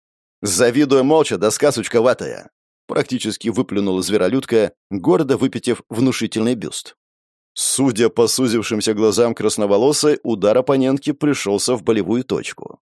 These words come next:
Сухощавая девушка не могла похвастаться внушительной грудью.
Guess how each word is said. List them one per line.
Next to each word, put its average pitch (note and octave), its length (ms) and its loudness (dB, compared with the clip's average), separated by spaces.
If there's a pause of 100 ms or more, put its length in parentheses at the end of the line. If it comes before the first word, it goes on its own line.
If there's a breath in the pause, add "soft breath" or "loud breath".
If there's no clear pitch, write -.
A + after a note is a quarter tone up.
Сухощавая A2 720 2
девушка A#2 540 0 (120)
не B2+ 120 2
могла D#3 280 2
похвастаться F#2+ 640 0
внушительной G#2 500 -2
грудью. G#2 440 2